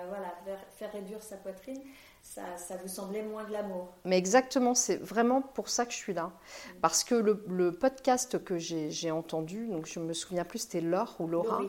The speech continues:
Speaker 2: Laurie,
Speaker 1: Laurie.
Speaker 2: pardon.
Speaker 1: Mm.
Speaker 2: Laurie, euh, bah, m'a fait prendre conscience qu'effectivement, on, on, on n'en parle pas assez. On parle, oui, c'est vrai, de, d'augmentation mammaire, parce que oui, c'est vrai, c'est hyper glamour, on imagine tout de suite, euh,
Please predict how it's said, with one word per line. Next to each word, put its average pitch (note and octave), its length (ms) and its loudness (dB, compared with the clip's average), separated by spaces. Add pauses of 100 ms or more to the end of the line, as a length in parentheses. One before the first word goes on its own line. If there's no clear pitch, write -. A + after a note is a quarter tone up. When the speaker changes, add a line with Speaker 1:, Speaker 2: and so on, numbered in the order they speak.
(120)
Speaker 2:
Laurie, - 0 - (280)
Speaker 1:
Laurie. A#3 40 2
Speaker 2:
pardon. F3+ 360 4 (380)
Speaker 1:
Mm. E3 80 -6
Speaker 2:
Laurie, F#3+ 540 4
euh, C3+ 1300 2 (920)
bah, F3 120 8
m'a F#3+ 140 8
fait C4+ 140 6
prendre B3 240 4
conscience E4+ 500 0
qu'effectivement, G#3+ 920 0
on, F3+ 400 0 (400)
on, E3 640 0 (180)
on F3 80 0
n'en F3+ 140 4
parle F3+ 300 6
pas C#4+ 140 10
assez. C4 500 4
On G#3 140 2
parle, A3+ 400 6
oui, A3 260 2
c'est - 180 2
vrai, G3+ 300 6
de, E3+ 200 0
d'augmentation G3+ 640 2
mammaire, F#3+ 380 2
parce - 160 -2
que - 80 -2
oui, F#3+ 300 4
c'est A3+ 160 6
vrai, F3+ 160 2
c'est F3 160 0
hyper D#3+ 260 -4
glamour, E3+ 320 0
on E3+ 100 -2
imagine D#3+ 380 -2
tout E3+ 140 -14
de - 40 -16
suite, F3+ 360 -8
euh, A2 160 0